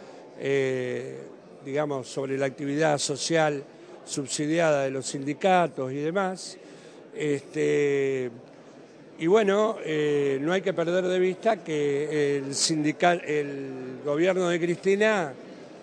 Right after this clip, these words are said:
ha sido, el, junto con el de Néstor, el que le ha generado ma-, mayor acumulación y avance a la clase obrera de mil novecientos cincuenta y cinco a la fecha.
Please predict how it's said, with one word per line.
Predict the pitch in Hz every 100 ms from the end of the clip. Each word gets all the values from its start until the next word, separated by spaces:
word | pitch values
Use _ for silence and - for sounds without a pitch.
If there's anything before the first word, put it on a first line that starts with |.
| - -
ha | 151
sido, | - 196 185 170
el, | 156 147 139 -
junto | - 175 165
con | 156 156
el | 165 160 156
de | 165
Néstor, | 180 175 - 208 208 - - - - -
el | 151
que | 170
le | 170
ha | 190
generado | 190 180 175 180 170
ma-, | 160 139 -
mayor | 160 160 160 214
acumulación | 208 156 160 156 156 - 196 185
y |
avance | 180 175 160 -
a | 147
la | 147
clase | - 170 160 185
obrera | 170 175 185 196 208 214 - - - -
de | 143 160
mil | 196 214
novecientos | 170 156 196 180 165
cincuenta | - 151 151 151
y |
cinco | 143 190 170
a | 147
la | 139
fecha. | 202 151 - 127